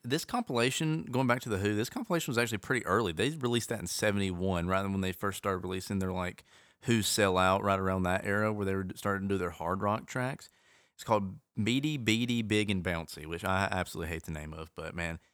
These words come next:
it goes, "I Can't Explain, Kids Are All Right, Happy Jack, I Can See for Miles, Picture of Lily, My Generation, The Seeker, um,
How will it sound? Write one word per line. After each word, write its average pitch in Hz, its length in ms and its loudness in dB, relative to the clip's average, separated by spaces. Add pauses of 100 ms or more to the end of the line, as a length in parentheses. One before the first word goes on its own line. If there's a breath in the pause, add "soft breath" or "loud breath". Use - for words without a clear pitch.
(140)
it 101 80 -14
goes, 87 280 0 (680)
"I 92 80 -2
Can't 107 280 0
Explain, 92 600 -4 (340)
Kids 107 300 -2
Are 110 80 0
All 117 140 2
Right, 90 420 -2
Happy 101 340 -4
Jack, 95 520 -2
I 87 100 -4
Can - 140 -10
See 113 180 -4
for 123 180 -4
Miles, 92 680 -2 (520)
Picture - 300 -2
of 110 100 0
Lily, 107 340 2
My 101 220 2
Generation, 101 720 -2
The 92 80 -4
Seeker, 92 640 -6 (960)
um, 90 300 -2